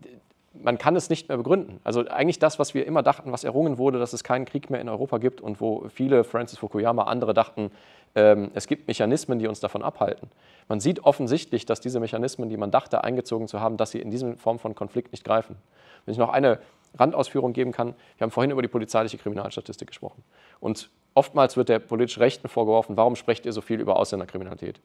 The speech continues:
Na, zum einen, weil es mittlerweile ein sehr, sehr großer Anteil ist, zum anderen, weil die anderen Kriminalitätsformen oftmals Beziehungstaten sind. Da ist es sehr, sehr schwierig dran zu kommen. Es ist, ähm, menschlich irgendwo nachvollziehbar, dass aus einem engen persönlichen Verhältnis heraus, äh, Straftaten begangen werden, auch oftmals gegen das Leben.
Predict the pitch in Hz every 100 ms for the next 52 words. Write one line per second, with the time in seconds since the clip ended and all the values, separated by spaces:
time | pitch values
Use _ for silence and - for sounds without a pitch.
0 | _ - 95 104 - 123 113 107 107 104
1 | 101 98 98 104 101 101 - 95 131 135
2 | 165 - _ - - 110 120 202 123 92
3 | - _ _ - 104 117 165 156 113 120
4 | 110 101 101 101 - 104 131 - 113 -
5 | 107 135 127 98 - 98 90 87 90 _
6 | _ _ _ _ - 127 127 117 123 120
7 | - 120 101 117 123 110 90 87 110 -
8 | - - _ _ _ 110 110 107 98 -
9 | _ _ _ _ _ _ - - 120 190
10 | - 131 143 143 120 110 131 143 - 127
11 | 117 110 110 - 110 110 143 156 135 117
12 | 117 156 151 117 107 107 135 123 107 107
13 | 117 - - 104 101 98 - 117 - 104
14 | 98 92 92 90 92 92 - - 107 104
15 | 101 107 98 95 104 92